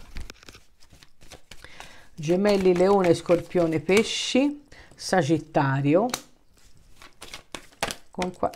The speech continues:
quali segni avrà a che fare durante la settimana il quarzo rosa? I segni coinvolti, vediamo un po'.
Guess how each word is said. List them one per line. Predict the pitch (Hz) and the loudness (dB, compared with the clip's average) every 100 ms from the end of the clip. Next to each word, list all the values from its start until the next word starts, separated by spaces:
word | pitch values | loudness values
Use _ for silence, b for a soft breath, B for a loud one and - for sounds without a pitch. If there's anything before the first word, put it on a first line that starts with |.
| - _ | -12 _
quali | 185 190 180 | -6 -4 -6
segni | - 202 202 196 190 185 175 - - b b - - - - - B B B - | -6 -4 -4 -4 -4 -6 -10 -14 -20 b b -20 -20 -20 -20 -20 B B B -6
avrà | 185 175 202 | -4 -2 -2
a | 196 | -2
che | - 202 | -4 -6
fare | - - 180 147 147 147 | -6 0 2 2 0 0
durante | 151 151 147 143 | -2 -2 -4 -2
la | 151 | -4
settimana | 147 156 151 - 147 143 151 | -2 -4 -6 -6 -4 -4 -4
il | 143 | -8
quarzo | - 151 143 - 147 | -6 -6 -6 -6 -4
rosa? | 151 151 151 151 - B B B B | -4 -6 -6 -8 -10 B B B B
I | 180 | -10
segni | - 196 190 180 | -6 -4 -2 -2
coinvolti, | 151 180 180 175 156 113 92 151 - | -2 -2 -2 -6 -6 -6 -6 -10 -8
vediamo | 151 135 160 170 | -8 -6 -8 -10
un | 170 180 | -12 -12
po'. | - 151 | -10 -10